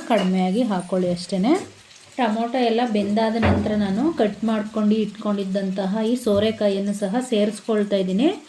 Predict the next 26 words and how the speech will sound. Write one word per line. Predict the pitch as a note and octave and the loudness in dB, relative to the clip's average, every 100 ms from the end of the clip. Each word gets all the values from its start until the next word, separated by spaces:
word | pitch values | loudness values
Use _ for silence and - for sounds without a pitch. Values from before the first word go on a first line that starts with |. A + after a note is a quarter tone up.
| - - - | -20 -20 0
ಯಾವುದೇ | A3+ G#3 G#3+ A#3+ | 2 4 4 4
ಆದ್ರೂ | A#3 G#3 G#3 | 4 4 2
ಅಷ್ಟೇನೆ | G3+ - G#3 C#4 | 2 -2 0 0
ಸೇರಿಸಿದ | E4 - A3 G#3+ A3 A3+ | 0 0 0 0 -2 -2
ತಕ್ಷಣ | A3 G3+ - B3+ | 0 0 -2 -2
ಒಂದು | A#3 G#3 | 2 2
ಹತ್ತು | F#3+ G#3+ | 0 0
ನಿಮಿಷ | G#3 G3+ - C4 D4+ | 0 0 -2 0 2
ಬೇಯಿಸ್ಬೇಕಾಗುತ್ತೆ. | G#3+ G3+ G#3 - G#3 G3+ F#3 F#3 A#3+ D4+ F4+ - - - | 4 2 0 -2 -2 0 -2 -2 0 0 0 -8 -18 -4
ಇದೆಲ್ಲ | A3 G#3 G#3 | 2 4 4
ಚೆನ್ನಾಗಿ | B3 A#3+ G3+ G#3 A3 | 2 2 0 0 0
ಬೆಂದಾದ | A3 G3+ F#3+ G3 G3+ | 0 0 0 2 2
ನಂತರ | G#3 G3 F#3 G3 C#4 | 2 2 2 4 4
ಲಿಡ್ಡನ್ನ | E4 G#3+ F#3 G#3 G#3 A3+ A#3+ | 4 4 2 2 2 2 2
ಕ್ಲೋಸ್ | G#3+ G3+ G#3 | 2 4 4
ಮಾಡಿ | G3+ F#3 F#3 E4+ A#4 - - - | 4 4 4 4 2 -10 -20 -4
ಅದನ್ನು | G#3 G3 G#3+ A#3 | 0 4 2 2
ಸಹ | A3+ G3 | 0 2
ಒಂದು | A#3 G#3 | 2 2
ಹತ್ತು | F#3+ F#3+ | 0 0
ನಿಮಿಷ | G3+ G3 A#3+ D4 D4 | -2 0 0 0 2
ಸ್ಮೂತ್ | A#3 A3 G#3 | 2 2 2
ಆಗೋ | G3 G3 | 2 0
ತನಕ | G3 G3+ F#3+ B3 | 0 -2 -2 -2
ಬೇಯಿಸೋಣ. | G3 F#3+ G3+ G#3 F#3+ D#4 - - - - - | 2 2 2 0 2 2 0 -12 -20 -20 0
ಇದೆಲ್ಲ | G#3+ G#3 | 4 6